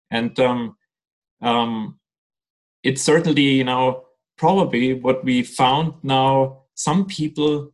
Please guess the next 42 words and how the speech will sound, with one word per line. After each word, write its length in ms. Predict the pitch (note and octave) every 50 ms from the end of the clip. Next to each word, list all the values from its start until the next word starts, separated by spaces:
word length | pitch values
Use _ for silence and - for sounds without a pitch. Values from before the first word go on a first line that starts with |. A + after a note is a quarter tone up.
| _ -
can 200 | - D3 C#3 C3+
even 320 | C3+ D3+ C#3+ C#3 C#3 C3+
completely 560 | C3 - C#3+ C3 C3 - D3 E3 E3+ - D3 B2
work 280 | A2 G#2 G2 G2 -
at 140 | - - -
home 240 | - A2+ G#2+ A2 G#2+
in 60 | G#2
the 100 | F#2+ F#2+
future. 440 | F2 - - G#2 G2+ - - - - - _ _
So 140 | - - A2+
maybe 360 | A2 A#2 B2+ C3+ C#3 C#3 C3+
our 220 | B2+ B2 B2 A#2+
offices 520 | A2+ A#2+ C3+ - - C3 - - A2 G2+ -
are 160 | G2+ G#2 G#2
too 180 | - - A#2 G#2+
large 520 | G#2 G#2+ B2+ C3+ - - - - - - _ _ _ _ _ _ _ _ -
or 100 | - A2
<laughs> 80 | - -
something 480 | A#2+ - - - - - C3 A#2 A2 -
in 120 | - - -
the 100 | G2+ G2
future. 320 | - - G#2 G2 - G2+
I 160 | G2+ G#2 G#2+
don't 120 | A2 A2+ A2+
know. 180 | A#2 G#2 F2 - _ _ _ _ _ -
We'll, 240 | A#2+ A#2+ A#2+ A#2
we'll 160 | A#2 B2 B2+ C3
have 220 | C3 C3 C3 -
to 100 | - B2+
figure 280 | - - C3 C3 B2+ A2+
this 220 | G#2 A2+ A2 -
out. 240 | A2 A#2 A2+ G2+ -
And 180 | G#2 A2+ A#2+
it 160 | B2+ D3 D3 D3+
will 160 | E3+ F3 E3
depend 440 | D#3 D#3 D3 - C#3+ C#3+ D#3 D#3 -
also 320 | - - C3+ - - C3+
on 100 | B2+ A#2
the 80 | - A2
people 400 | - - - C#3+ C#3+ - C#3+ C3+
that 180 | A#2+ A#2+ A#2+ B2+
we 260 | C3 B2+ B2+ B2 -